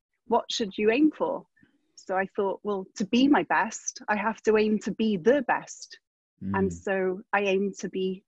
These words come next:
Speaker 1: number one in the world. And without, without saying, there was a lot of pain.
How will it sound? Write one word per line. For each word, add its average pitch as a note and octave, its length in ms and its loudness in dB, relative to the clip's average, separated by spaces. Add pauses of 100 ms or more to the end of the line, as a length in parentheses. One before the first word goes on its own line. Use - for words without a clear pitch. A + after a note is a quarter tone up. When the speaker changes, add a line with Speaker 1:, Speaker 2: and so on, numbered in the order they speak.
Speaker 1:
number F#3+ 280 0
one F#3+ 200 -2
in G3 120 2
the F#3+ 80 0
world. G3+ 400 -4
And E3+ 260 -4 (920)
without, G#3 440 2 (260)
without G#3 460 2
saying, G3 320 2
there F#3 100 2
was F#3 140 0
a F#3 160 6
lot - 160 -8
of E3 80 -10
pain. A3 440 2